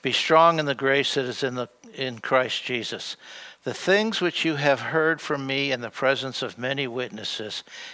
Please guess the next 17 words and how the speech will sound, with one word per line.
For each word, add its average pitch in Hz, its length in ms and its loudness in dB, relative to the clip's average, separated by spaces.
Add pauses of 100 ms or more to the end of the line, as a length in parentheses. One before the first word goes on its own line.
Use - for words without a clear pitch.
(120)
entrust 175 680 0
these 143 340 -2
to 135 120 -2
faithful 139 540 -2
men 113 380 -6 (580)
who 139 140 2
will 135 260 4
be 135 320 -2
able 151 380 0
to - 180 -4
teach - 560 -4
others 123 460 -2
also. 113 560 -4 (560)
Suffer 139 400 4
hardship 160 580 2
with 110 220 -8
me 107 320 -8